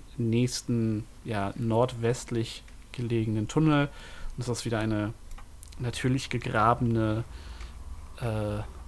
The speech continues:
Ameisenautobahn. Was euch auffällt, ist, dass ihr auch durchaus im Licht der, der, ähm,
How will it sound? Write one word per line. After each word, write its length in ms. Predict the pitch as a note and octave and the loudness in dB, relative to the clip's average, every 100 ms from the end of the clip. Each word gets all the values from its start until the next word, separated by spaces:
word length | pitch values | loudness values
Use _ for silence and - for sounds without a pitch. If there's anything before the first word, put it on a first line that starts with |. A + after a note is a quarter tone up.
| - | 2
Ameisenautobahn. 1400 | B2+ C3 G#2+ G2+ G#2+ G2+ G#2+ G#2+ A#2 A2+ G#2+ A2 B2+ E3+ - - - - - - - - - | 6 6 4 2 0 -2 -2 -2 -2 -2 0 0 0 -2 -6 -12 -14 -12 -12 -12 -14 -12 0
Was 160 | C3+ | 4
euch 120 | C#3+ D#3 | 6 6
auffällt, 240 | F#3+ F#3+ | 6 4
ist, 120 | E3 | 6
dass 160 | E3+ D#3+ | 4 6
ihr 140 | D#3 | 4
auch 60 | D3 | 4
durchaus 800 | E3 F#3+ C3 D#3 D#3+ D#3+ - - - - | 6 4 4 0 0 -2 -6 -10 -10 2
im 180 | C#3+ C#3 | 4 6
Licht 260 | D3+ - D#3 | 4 2 4
der, 380 | D3+ C#3+ C#3 C3+ - | 6 6 6 2 2
der, 580 | B2+ B2 A#2+ A#2 A2 A2 - | 4 6 6 6 4 0 -2
ähm, 840 | C3+ A#2+ A2+ A2 A2 A2 G#2 G2 | 0 2 4 2 2 2 2 0